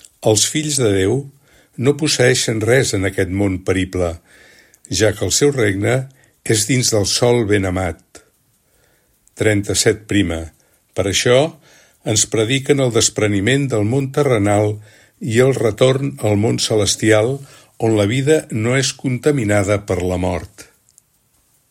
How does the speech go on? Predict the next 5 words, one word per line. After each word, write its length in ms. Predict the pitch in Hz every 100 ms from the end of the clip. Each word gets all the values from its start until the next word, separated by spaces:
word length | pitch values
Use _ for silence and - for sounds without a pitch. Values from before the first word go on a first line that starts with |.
| _ _ _ _ _ _ _ _ _ _ _ _ _ _ - _ _
Llibre 320 | - 110 107
trenta-cinc, 880 | 104 104 95 95 80 123 123 135 131 - - _ _
verset 580 | 98 92 - 110 101 - -
trenta-vuit. 880 | 107 98 92 98 87 98 90 - - _ _ _ _ _ - _ _ -
L'home 420 | 107 131 127